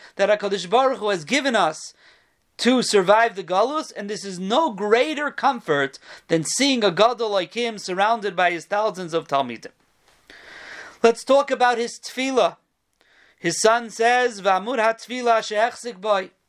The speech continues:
He was very strong and held on to the Amud hatefillah.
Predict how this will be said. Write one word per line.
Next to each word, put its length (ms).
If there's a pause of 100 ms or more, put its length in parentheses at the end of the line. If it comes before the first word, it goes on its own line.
(160)
He 100
was 160
very 220
strong 520
and 120
held 240
on 340 (280)
to 100
the 140
Amud 320
hatefillah. 640